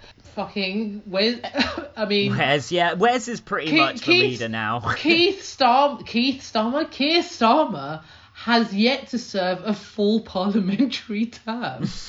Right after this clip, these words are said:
Speaker 1: Because every time there's been a fucking snap election. <laughs> He's not done a full parliamentary term yet.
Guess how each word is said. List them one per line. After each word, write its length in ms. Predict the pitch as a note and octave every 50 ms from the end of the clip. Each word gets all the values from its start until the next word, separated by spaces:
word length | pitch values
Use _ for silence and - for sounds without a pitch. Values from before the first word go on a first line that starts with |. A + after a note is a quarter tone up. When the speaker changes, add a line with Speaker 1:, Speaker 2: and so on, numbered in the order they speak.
| - - - _ _ - - - _ _ _ - - - - - - - - - - - - - - - - - - -
Speaker 1:
Because 380 | B3+ A#3+ - D4 C4+ A#3 -
every 340 | - A3 G#3 G3 A#3 C4+ D4+
time 920 | - - - - - - A3+ C#4+ D#4 D#4+ C#4 G3 C3+ C3 D#3 E3 F3+ G3+ - - - - F4+ C4+ A#3 - _ _
there's 260 | - A3 G#3+ A3+ G3+ F#3
been 240 | - A3+ B3+ A#3
a 60 | A#3 A#3
fucking 480 | - - B3+ A#3+ A3 - - A#3+ A#3+
snap 460 | - - - - B3+ A#3 A#3 - - -
election. 680 | A#3+ B3 A#3+ - - D#4 - - - - - - - - - - - - - - -
<laughs> 880 | C#3+ - - - - - A2+ - - - - - C#3+ - - - - C#4
He's 240 | D4 D4 C4+ -
not 360 | C4+ C4+ C#4+ E4 - C4+ A3 -
done 220 | B3+ C4+ C#4+ D4
a 60 | C4+
full 340 | C#4 - - B3+ C4 C#4+ C#4
parliamentary 840 | G#3+ - A#3+ A3+ B3 B3 A#3+ A3+ A#3 B3 C4 A3 G3+ G#3+ A#3+ A3 A3+
term 400 | G3 - - A#3+ C4+ D4+ D#4+ D4
yet. 240 | F#3 C#3 B2+ A#2+ A#2